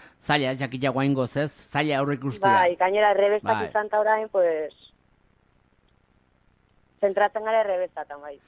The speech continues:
Speaker 1: Hori da, eh? Egunean eguneko eta gerokoak gero.
Speaker 2: Hori da.
Speaker 1: Ba, Ainhoa Leiza, ba, mila esker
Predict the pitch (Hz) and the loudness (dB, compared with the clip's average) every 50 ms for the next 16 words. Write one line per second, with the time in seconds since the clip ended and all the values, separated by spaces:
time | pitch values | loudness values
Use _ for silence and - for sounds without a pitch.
0 | _ _ _ _ _ _ _ - 117 117 113 104 92 78 - - - - - 101 | _ _ _ _ _ _ _ -6 -4 -4 -4 -4 -6 -8 -12 -16 -20 -16 -12 -8
1 | 113 127 135 127 110 104 - 104 123 131 131 127 120 113 113 117 123 123 127 123 | -6 -6 -6 -6 -10 -12 -10 -10 -6 -6 -4 -4 -4 -6 -6 -6 -6 -6 -6 -6
2 | 135 139 135 135 117 113 120 120 117 123 131 131 131 117 104 - - - - - | -6 -6 -6 -6 -8 -8 -8 -4 -2 0 2 2 2 0 -4 -10 -18 -20 -20 -20
3 | _ _ - 120 110 101 120 131 147 147 123 - - 185 170 165 160 143 139 135 | _ _ -10 -8 -4 -2 0 2 4 4 2 2 -4 -10 -12 -12 -12 -12 -14 -16
4 | - - 104 107 120 131 139 139 135 139 135 139 131 120 135 147 175 185 170 180 | -16 -8 -2 2 4 4 6 6 6 6 4 4 2 0 0 -2 -2 0 0 -2
5 | 190 185 - 233 208 175 170 170 208 220 208 190 160 - - - 247 254 214 | -2 0 2 2 2 2 0 0 0 0 0 -2 -2 -2 -2 2 2 2 2